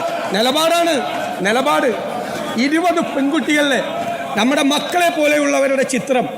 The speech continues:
അശ്ലീല പോസ്റ്റിൽ ഇട്ടവനെ പതിനഞ്ച് മിനിറ്റ് പോലും പോലീസ് സ്റ്റേഷനിൽ ഇരുത്താതെ അവൻ്റെ നടപടിക്രമങ്ങൾ വേഗം പൂർത്തിയാക്കി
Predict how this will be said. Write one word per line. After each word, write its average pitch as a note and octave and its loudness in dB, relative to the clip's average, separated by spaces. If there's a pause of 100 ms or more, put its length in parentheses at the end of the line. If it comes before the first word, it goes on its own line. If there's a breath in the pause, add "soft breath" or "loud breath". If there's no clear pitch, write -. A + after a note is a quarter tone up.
(680)
അശ്ലീല D4 2 (360)
പോസ്റ്റിൽ A#3+ 0
ഇട്ടവനെ C#4 2 (540)
പതിനഞ്ച് C#4+ 2 (100)
മിനിറ്റ് C4+ 0
പോലും C4+ 2
പോലീസ് A#3 2
സ്റ്റേഷനിൽ B3 0
ഇരുത്താതെ A3+ 0 (600)
അവൻ്റെ B3+ 4 (120)
നടപടിക്രമങ്ങൾ C4 2 (140)
വേഗം C4 2
പൂർത്തിയാക്കി A#3+ 0